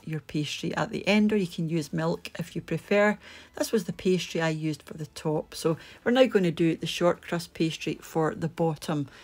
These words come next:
So into a large bowl, pop your flour. So this is plain flour. You might also know it as all-purpose. And then a teaspoon of salt. Just give this a wee mix together.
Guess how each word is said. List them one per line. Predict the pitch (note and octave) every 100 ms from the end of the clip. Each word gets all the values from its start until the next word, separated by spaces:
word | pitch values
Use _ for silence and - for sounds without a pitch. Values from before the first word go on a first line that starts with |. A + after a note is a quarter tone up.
| - - -
So | - -
into | D4+ D4 C4+
a | F3+
large | E3 E3+ - -
bowl, | E3 D#3 D3+ -
pop | - D#3+ -
your | D3+
flour. | - - D#3+ D#3 D#3
So | -
this | - C4
is | A3+
plain | - - F3+ E3 E3 D3 - -
flour. | - E3+ E3 D#3+
You | D3+
might | E3 E3
also | D#3 C#3+ -
know | D3+ D#3
it | D#3
as | D#3+ D3 - - - -
all-purpose. | D#3+ D3+ - - A3 A3+ G3+ - - - _ - _ _
And | B3 A#3+
then | A#3 G3+
a | E3+ -
teaspoon | - E3+ - - E3 E3
of | -
salt. | - - F3 E3 - - - -
Just | -
give | D4 A#3
this | G3+ -
a | E3
wee | F3+ D#3
mix | D#3 - -
together. | - D#3 - D3+ D3 D3+